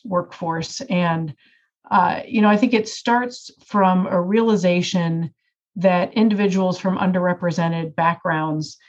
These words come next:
um, really face, uh, bias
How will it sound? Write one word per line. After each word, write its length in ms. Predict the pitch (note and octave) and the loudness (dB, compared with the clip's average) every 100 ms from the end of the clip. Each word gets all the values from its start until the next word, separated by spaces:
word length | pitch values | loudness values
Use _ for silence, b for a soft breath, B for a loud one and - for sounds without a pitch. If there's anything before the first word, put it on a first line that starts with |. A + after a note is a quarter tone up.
| b b b _ | b b b _
um, 440 | E3+ D#3+ D3+ E3 - | 0 2 0 -2 -2
really 340 | A#3 D4 D4+ | 0 4 4
face, 680 | C4 - G#3 F#3+ F#3+ - - - B B B | 2 2 0 2 2 -2 -12 -14 B B B
uh, 220 | - E3+ - | 0 0 0
bias 760 | D3+ F3 G3 F3 E3 - - | 2 4 6 2 -2 -6 -20